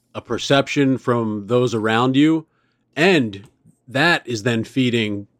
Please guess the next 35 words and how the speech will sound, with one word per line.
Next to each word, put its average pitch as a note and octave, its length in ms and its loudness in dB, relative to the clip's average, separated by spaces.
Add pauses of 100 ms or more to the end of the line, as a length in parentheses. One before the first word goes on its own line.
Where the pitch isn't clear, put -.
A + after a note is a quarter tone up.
your C#3+ 340 4
self-concept. F#2 880 -6
You're G#2+ 80 -8
like, F#2+ 280 -6 (280)
"Oh, C#3 140 4
look, C#3 280 4
they C3 280 4
think B2 400 -2
I'm G#2+ 140 -4
a G#2 60 -4
good F#2+ 220 -8
sport. G2+ 420 -8 (380)
Maybe D#3 300 6
I D3 100 4
am D3+ 160 4
a B2 40 2
good G#2 200 -4
sport. F#2 380 -10
Let's C3 180 -2
really, C#3+ 480 4 (560)
um, G#2 580 -2 (840)
tennis - 320 2
racket B2+ 360 0
that C3 160 0
one A#2 120 -4
back A#2 220 0
and G#2 120 -6
forth. B2+ 440 -4
Oh, F3+ 260 0
yeah, D3+ 320 -2
it B2+ 80 -4
can A#2+ 140 -4
feed G3 240 0
on B2 160 4
itself." - 420 -14